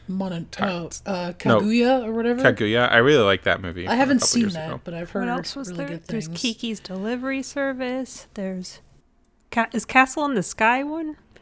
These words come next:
Speaker 1: I still need to see
Speaker 2: Yeah.
Speaker 1: Tales of Earthsea
Speaker 3: I
Speaker 1: and
Speaker 3: haven't
Speaker 1: Porco
Speaker 3: seen that
Speaker 1: Rosso.
Speaker 3: one.
Speaker 1: I've heard, like, I've heard, um,
Speaker 2: Aren't all these on H B O Max?
Speaker 1: Yes.
Speaker 2: Let's end this podcast.
Speaker 3: Wait, do you wanna know what my favorite trivia fact,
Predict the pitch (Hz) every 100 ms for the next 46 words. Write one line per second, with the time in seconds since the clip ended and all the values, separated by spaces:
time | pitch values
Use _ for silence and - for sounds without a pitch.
0 | - _ - 226 - 302 277 233 190 160
1 | 233 214 202 170 170 196 - 165 160 170
2 | - 214 190 214 202 180 160 190 185 180
3 | 175 - 190 208 226 208 - - - -
4 | - 226 180 - - _ - - 214 208
5 | 240 262 226 202 190 180 175 - - -
6 | 123 127 101 113 123 123 113 101 - 117
7 | 104 98 101 - - - 202 170 - -
8 | - - - 113 107 - 113 101 - -
9 | - - 117 - - 220 185 202 196 214
10 | 220 220 208 185 - 202 196 185 214 196
11 | 208 233 233 - 240 240